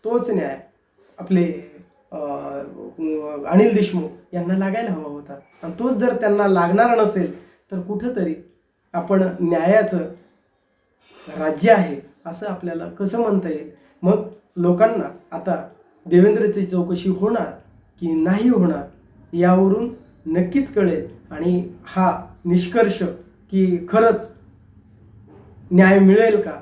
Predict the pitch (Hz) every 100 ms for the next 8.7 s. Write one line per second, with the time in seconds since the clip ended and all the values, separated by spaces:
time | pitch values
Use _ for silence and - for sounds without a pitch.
0 | - 175 185 196 202 196 180 180 175 180
1 | 190 185 196 202 208 175 135 - _ 175
2 | 170 170 175 202 190 180 175 233 202 -
3 | - - _ _ _ _ _ _ _ _
4 | _ _ _ _ _ _ _ _ _ _
5 | - 196 185 180 208 196 180 - - 180
6 | 185 190 202 190 196 - _ _ _ _
7 | _ _ _ 190 185 180 - 180 208 233
8 | 208 185 190 - 180 170 160